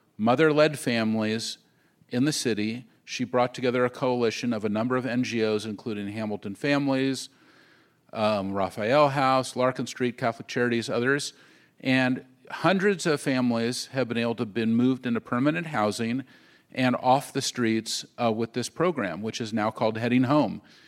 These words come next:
It actually turned into a program where we've raised over thirty-seven million dollars and, uh, has,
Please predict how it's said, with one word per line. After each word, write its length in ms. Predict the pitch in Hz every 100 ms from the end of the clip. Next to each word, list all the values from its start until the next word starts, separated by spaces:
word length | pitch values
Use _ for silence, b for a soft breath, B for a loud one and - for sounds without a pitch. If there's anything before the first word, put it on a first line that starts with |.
| b -
It 80 |
actually 400 | 120 127 - 123
turned 280 | 117 - 117
into 180 | 139 170
a 60 | 151
program 600 | - 123 110 113 110 110
where 180 | 107
we've 220 | 104 107 95
raised 380 | 110 104 101
over 360 | 110 104 110 104 b b b b b _ _
thirty-seven 540 | 131 135 131 143 127
million 300 | 120 120 120
dollars 640 | 107 95 92 98 120 - - b b b b b _
and, 640 | 135 135 131 127 127 123 135
uh, 140 | 123
has, 260 | 113 127